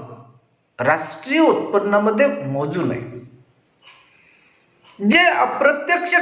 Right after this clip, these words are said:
कर असतात, या अप्रत्यक्ष कराची रक्कम राष्ट्रीय उत्पन्नामध्ये मोजली जात नाही किंवा मोजू नये.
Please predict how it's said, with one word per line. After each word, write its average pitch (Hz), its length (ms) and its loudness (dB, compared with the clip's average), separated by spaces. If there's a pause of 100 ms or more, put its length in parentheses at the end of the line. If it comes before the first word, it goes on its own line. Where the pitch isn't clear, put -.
कर 262 100 4
असतात, - 340 -6 (680)
या 285 160 4
अप्रत्यक्ष 254 1000 0 (200)
कराची 247 500 0
रक्कम 285 520 2
राष्ट्रीय 254 500 0
उत्पन्नामध्ये 262 800 2
मोजली 220 420 0
जात 214 280 2
नाही 233 200 -2
किंवा 269 180 4
मोजू 180 240 0
नये. - 240 -10